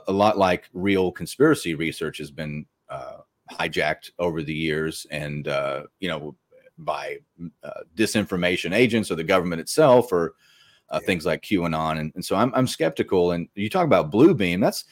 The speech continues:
Speaker 1: that's really Project Blue Beam, which is really a theory. And you may correct me. I think it came out in the nineties, which is basically like a theory or a, um,
Speaker 2: There were,
Speaker 1: I
Speaker 2: there
Speaker 1: don't
Speaker 2: were
Speaker 1: know.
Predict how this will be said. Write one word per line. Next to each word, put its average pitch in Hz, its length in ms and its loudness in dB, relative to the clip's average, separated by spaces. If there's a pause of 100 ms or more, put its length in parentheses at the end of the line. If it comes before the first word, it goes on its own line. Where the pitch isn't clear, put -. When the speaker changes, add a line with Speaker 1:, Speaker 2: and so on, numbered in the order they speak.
(200)
Speaker 1:
that's - 180 -8
really 156 320 4 (300)
Project 147 360 2
Blue 123 200 6
Beam, 104 400 0 (1080)
which 107 180 -2
is 92 120 -4
really 104 200 4
a 80 80 0
theory. 87 680 2 (460)
And 92 100 -8
you 95 80 -2
may 92 140 0
correct 95 320 -2
me. 90 80 -4
I 85 80 -2
think 156 160 -4
it 123 100 0
came 98 200 -4
out 95 140 -2
in 82 60 -6
the 82 60 -4
nineties, 85 580 -2
which 78 200 -12
is 78 60 -18
basically 87 380 -4
like 80 200 -4
a 71 280 -6
theory 92 680 0
or 76 340 -4
a, 73 400 -6 (580)
um, 62 600 -12 (760)
Speaker 2:
There 147 140 2
were, 143 100 2
Speaker 1:
I - 200 -8
Speaker 2:
there - 80 6
Speaker 1:
don't 170 100 8
Speaker 2:
were 175 60 10
Speaker 1:
know. 170 60 4